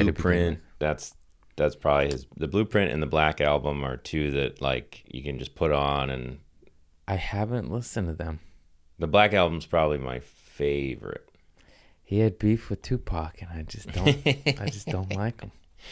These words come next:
Speaker 2: Which never really, like, never comes up in his music from my listening.
Speaker 1: Yeah.
Speaker 2: <laughs>
Speaker 1: He was scared. He got hit with Hit 'em Up. No, I have no idea what went through his head during that time.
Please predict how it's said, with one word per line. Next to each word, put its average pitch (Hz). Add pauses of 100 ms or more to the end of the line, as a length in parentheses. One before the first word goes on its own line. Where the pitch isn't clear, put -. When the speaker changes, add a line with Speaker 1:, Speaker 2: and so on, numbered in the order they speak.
(260)
Speaker 2:
Which 110
never 120
really, 113
like, 76
never 101
comes 82
up 87
in 73
his 67
music 80
from 67 (420)
my 73
listening. 65 (1200)
Speaker 1:
Yeah. 90 (420)
Speaker 2:
<laughs> -
Speaker 1:
He 117
was 90
scared. 82 (480)
He 113
got 107
hit 98
with 90
Hit 104
'em 87
Up. 85 (840)
No, 90
I 90
have 85
no 80
idea 78 (240)
what 80
went 82
through 82 (240)
his 87
head 98
during 90
that -
time. 87